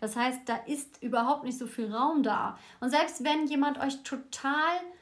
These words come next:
blöd fand und das hinterletzte und vielleicht sogar noch irgendwo einen Kommentar hinterlässt, der hat's relativ schnell wieder vergessen.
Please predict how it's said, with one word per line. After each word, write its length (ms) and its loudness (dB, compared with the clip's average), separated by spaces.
blöd 540 4
fand 580 -2
und 280 -2
das 200 0
hinterletzte 680 2
und 100 -2
vielleicht 220 0
sogar 200 0
noch 120 0
irgendwo 220 4
einen 100 2
Kommentar 540 2
hinterlässt, 560 -2
der 160 0
hat's 220 -2
relativ 400 0
schnell 260 0
wieder 160 -4
vergessen. 580 -4